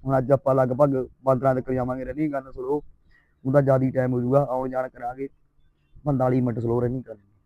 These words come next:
ਮੁੰਡੇ ਆਪਣੇ ਬਾਂਦਰਾਂ ਪਹੁੰਚ ਚੁੱਕੇ ਆ, ਜਿਹੜੇ ਕਿ ਸਲੋ ਰਨਿੰਗ ਕਰਦੇ ਹੋਏ ਤੁਹਾਨੂੰ ਕਿਹਾ ਸੀ ਵੀ ਬਾਂਦਰਾਂ ਯਾਰ ਆਪਾਂ, ਆਹ ਦੇਖੋ ਬਾਂਦਰਾਂ ਦੀ ਫਿਰਨੀ, ਬਹੁਤ ਸੋਹਣੀ ਸਲੋ ਰਨਿੰਗ ਕਰ ਰਿਹਾ। ਮੁੰਡੇ ਵਾਪਸ ਚੱਲੇ ਹੋਏ ਆ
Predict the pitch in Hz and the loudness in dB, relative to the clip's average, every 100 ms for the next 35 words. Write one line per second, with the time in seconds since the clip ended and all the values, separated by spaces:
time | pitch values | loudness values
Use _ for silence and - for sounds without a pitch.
0 | _ - 147 160 151 151 143 135 _ _ | _ -2 4 4 4 -2 -2 -8 _ _
1 | _ - 151 147 156 151 151 180 165 160 | _ -2 0 4 4 4 4 2 2 2
2 | 156 147 - _ 131 143 165 160 151 151 | 4 2 -2 _ -2 2 4 2 2 2
3 | 160 156 170 156 139 147 135 139 135 _ | 2 2 0 2 2 2 4 2 2 _
4 | _ _ _ - 147 160 151 160 156 151 | _ _ _ -6 0 2 8 8 8 4
5 | 147 147 143 147 147 135 143 - 143 135 | 4 2 2 4 4 4 0 2 -2 -2
6 | - 143 156 147 156 151 147 143 143 143 | 0 4 6 6 4 6 4 2 0 -2
7 | - 135 151 147 _ _ _ _ _ 135 | -2 -4 -4 -6 _ _ _ _ _ 2
8 | 147 175 160 170 156 156 160 156 156 151 | 6 6 4 2 2 4 4 4 2 0
9 | 151 151 147 156 143 143 135 - 143 147 | 0 -2 4 4 6 2 2 -4 -2 2
10 | 139 143 | 2 2